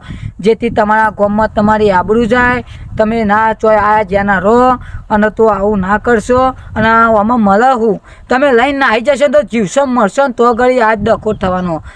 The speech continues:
તમે હરખું સારું સુખ નહીં પાડી જો તો નહીં પૈસાવાળા બની જો, તમે ઉપરથી એ ભિખારી બની જશો અને તમને કોઈ દાડો સુખ નહીં જોવા મળે. તમારા મા બાપના ઘેર જેટલું સુખ જોવા મળે ને, એટલું અવળું પગલું ભરીને જશો તો કોઈ દાડો સુખ જોવા નહીં મળે.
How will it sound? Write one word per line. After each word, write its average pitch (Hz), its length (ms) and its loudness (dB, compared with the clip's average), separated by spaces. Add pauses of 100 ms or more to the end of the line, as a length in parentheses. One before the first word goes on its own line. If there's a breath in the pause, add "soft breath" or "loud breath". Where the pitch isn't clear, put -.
(240 loud breath)
તમે 277 200 2
હરખું 302 500 2
સારું 269 260 0
સુખ 254 340 -6
નહીં 254 220 0
પાડી 254 220 0
જો 269 140 0
તો 277 100 0
નહીં 233 280 -2
પૈસાવાળા 247 560 2
બની 214 280 0
જો, 185 160 -2 (380 loud breath)
તમે 302 220 2
ઉપરથી 302 600 0
એ 311 40 4
ભિખારી 233 500 -4
બની 240 320 -2
જશો 214 340 -2 (440 soft breath)
અને 254 140 2
તમને 247 320 0
કોઈ 262 220 0
દાડો 240 260 0
સુખ 220 360 -6
નહીં 214 160 -2
જોવા 196 180 2
મળે. 185 220 -4
તમારા 247 300 2
મા 208 240 0
બાપના 254 320 0
ઘેર 233 220 -2
જેટલું 240 340 -4
સુખ 240 280 -6
જોવા 247 200 0
મળે 233 320 2
ને, 277 140 0 (440 loud breath)
એટલું 262 600 0 (240 loud breath)
અવળું 226 300 -2
પગલું 233 380 -4
ભરીને 214 320 0
જશો 208 360 0
તો 240 160 -4
કોઈ 247 160 0
દાડો 233 220 0
સુખ 220 260 -6
જોવા 208 220 0
નહીં 196 160 -2
મળે. 175 200 -6